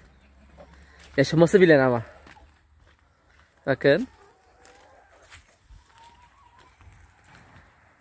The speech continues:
Böyle. Bunlar da kışkını yeriz inşallah.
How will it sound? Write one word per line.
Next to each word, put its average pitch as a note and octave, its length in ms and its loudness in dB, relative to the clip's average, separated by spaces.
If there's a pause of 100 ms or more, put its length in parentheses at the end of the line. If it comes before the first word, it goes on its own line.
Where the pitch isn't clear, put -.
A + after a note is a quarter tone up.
(180)
Böyle. C3 340 0 (800)
Bunlar D#3+ 300 0
da D#3 60 -2
kışkını D#3+ 380 -6
yeriz D#3 300 2
inşallah. B2+ 420 -2